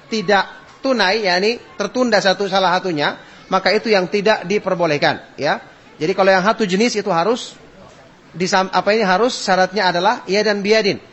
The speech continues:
di-, dilakukan dengan tunai. Makanya kalau kita tukar uang misalnya, itu harus tidak boleh dikasih satu dulu uangnya, nanti besok yang,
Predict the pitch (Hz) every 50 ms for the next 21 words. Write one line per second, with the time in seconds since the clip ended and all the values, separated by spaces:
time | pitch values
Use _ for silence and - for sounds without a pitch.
0 | - - - - 147 185 208 202 214 - 165 180 190 185 190 208 208 214 208 196
1 | 190 190 190 185 180 202 202 190 156 117 - - - - - - - - - -
2 | - - - - - - - - - 139 180 185 185 190 185 196 196 185 220 190
3 | 202 196 208 208 208 202 214 220 208 202 196 190 208 185 185 175 175 180 185 -
4 | 208 214 240 208 220 233 269 269 - - - - - - - - - - - -
5 | - 240 220 233 220 233 254 262 262 269 226 - - - - - - 196 196 262
6 | 247 269 254 240 254 247 254 254 254 240 240 247 262 262 247 254 262 233 226 240
7 | 240 247 254 240 226 226